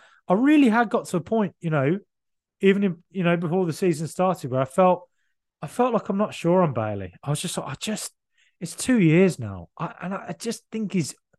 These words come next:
he's always been too inconsistent. He's, you know, it's been big games where he's gone missing. And this season, you know, as I say, since that four nil against Everton with his assist and his goal, he's been so much more confident, more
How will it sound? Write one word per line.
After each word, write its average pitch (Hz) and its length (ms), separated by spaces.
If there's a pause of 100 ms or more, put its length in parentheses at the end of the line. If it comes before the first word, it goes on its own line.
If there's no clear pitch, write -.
(400)
he's 156 180
always 202 480
been 175 160
too 175 180
inconsistent. - 680
He's, - 300
you 175 100
know, 156 100
it's 139 120
been 180 200
big 180 280
games 185 340
where 165 80
he's 131 80
gone 139 240
missing. 151 460
And 131 180 (840)
this 226 140
season, 196 560
you 120 100
know, 123 200 (160)
as 180 380
I 156 40
say, 175 240
since 202 240
that 180 220
four 196 240
nil 175 140
against 160 240
Everton 120 320
with 104 120
his 107 140
assist - 340
and 135 100
his 107 140
goal, 110 400 (560)
he's 175 180
been 175 220
so 220 440
much 156 220
more 147 220
confident, 165 800
more 147 320